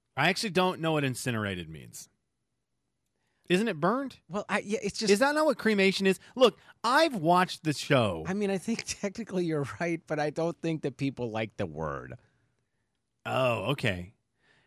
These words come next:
Speaker 1: Because if you watch a show where they have to get rid of bodies,
Speaker 2: Mm-hmm.
Speaker 1: they say that word a lot.
Speaker 2: Yeah, you're, the shows you watch, yeah.
Speaker 1: In a, <laughs>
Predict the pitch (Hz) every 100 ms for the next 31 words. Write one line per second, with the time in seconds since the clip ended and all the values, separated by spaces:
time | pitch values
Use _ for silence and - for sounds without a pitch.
0 | - 170 202 180 - _ _ _ _ -
1 | 143 190 349 190 127 123 117 - - 104
2 | 98 - - 90 80 50 50 _ _ _
3 | _ _ _ - 120 123 117 113 110 101
4 | 104 135 139 120 117 - 98 120 - 117
5 | 110 87 101 110 139 170 180 - 139 143
6 | 147 135 135 160 - 156 156 131 127 107
7 | 107 104 95 - _ _ - 120 113 90
8 | 71 - - _ _ _ _ _ _ _
9 | _ _ _ _ 147 139 123 160 180 139
10 | - 147 120 165 196 87 98 131 123 -
11 | _ _ - 147 131 131 131 - 156 -
12 | 175 - 180 165 - 135 165 156 156 147
13 | 156 135 147 - 135 - 139 135 127 143